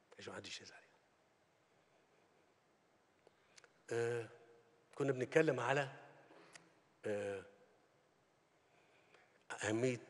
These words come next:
تصويب وإصلاح الخطاب الديني.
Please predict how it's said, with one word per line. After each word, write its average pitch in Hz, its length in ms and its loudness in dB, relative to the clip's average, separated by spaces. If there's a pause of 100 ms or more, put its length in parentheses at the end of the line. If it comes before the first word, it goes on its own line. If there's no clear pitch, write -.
(520)
تصويب 117 440 0 (140)
وإصلاح 104 440 -2
الخطاب 101 340 -6
الديني. 101 280 -12